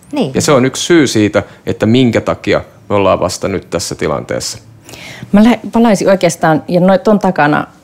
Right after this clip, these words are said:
Speaker 3: äh, ajattelisin, että se kysymys, mikä äsken oli esillä siitä asiakkaan ja potilaan asemasta, ja onko se oikeasti keskiössä, niin ajattelisin, että maailma ei ole valmis siltä osin, ja ei tule koskaan olemaan.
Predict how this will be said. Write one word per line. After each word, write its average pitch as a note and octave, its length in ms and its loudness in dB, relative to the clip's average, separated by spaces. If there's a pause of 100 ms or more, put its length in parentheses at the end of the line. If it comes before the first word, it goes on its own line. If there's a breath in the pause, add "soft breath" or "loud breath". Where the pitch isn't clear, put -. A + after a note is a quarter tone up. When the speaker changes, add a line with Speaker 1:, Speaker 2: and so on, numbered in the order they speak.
Speaker 3:
äh, E3 80 -4 (120)
ajattelisin, F3 480 -2
että - 60 -6
se F3 60 -2
kysymys, E3 360 0
mikä E3+ 200 0
äsken D#3 300 0
oli D3+ 200 2
esillä D#3+ 280 0
siitä D3+ 240 -2
asiakkaan - 460 -2
ja - 80 -2
potilaan C#3+ 480 -2
asemasta, - 540 -2 (640 loud breath)
ja D#3 180 2 (100)
onko G#3 320 4
se E3+ 120 0
oikeasti - 500 0
keskiössä, - 580 -8 (880 loud breath)
niin D#3+ 420 4
ajattelisin, F3 520 0
että - 220 -2 (1120)
maailma E3 360 2
ei D3+ 120 4
ole C#3+ 80 -2
valmis D3 400 0
siltä D#3+ 280 0
osin, A#3+ 380 0 (380)
ja - 60 0
ei A3+ 140 4
tule G3+ 180 0
koskaan F3+ 440 0
olemaan. F3 580 2